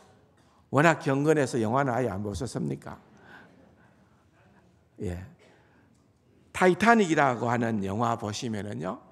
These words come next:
그 실제 상황을 영화한 거 아니에요. 천구백십이 년 사월 십사일 날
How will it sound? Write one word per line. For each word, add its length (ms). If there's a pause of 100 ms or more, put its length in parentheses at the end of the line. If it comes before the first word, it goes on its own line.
(540)
그 120
실제 680 (360)
상황을 720 (300)
영화한 500
거 60
아니에요. 420 (1200)
천구백십이 680
년 120
사월 280
십사일 440
날 340